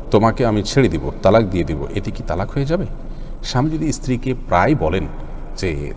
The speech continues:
"তোমাকে আমি তালাক দিব, ছেড়ে দিব, ডিভোর্স দিয়ে দিব," এরকম অনেকে বলেন আজকাল, এবং এই প্রশ্নটি আরও অনেক মানুষের।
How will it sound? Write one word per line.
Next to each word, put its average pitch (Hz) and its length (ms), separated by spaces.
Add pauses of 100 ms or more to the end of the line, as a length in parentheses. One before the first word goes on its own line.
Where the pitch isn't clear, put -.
"তোমাকে 101 240
আমি 85 100
তালাক 82 260
দিব, 73 440 (240)
ছেড়ে 98 220
দিব, 76 400 (140)
ডিভোর্স 95 280
দিয়ে 80 180
দিব," 71 240 (420)
এরকম 131 280 (100)
অনেকে 127 320
বলেন 78 220
আজকাল, 67 420
এবং 107 180
এই 107 120
প্রশ্নটি - 300
আরও 143 120
অনেক 143 160
মানুষের। - 400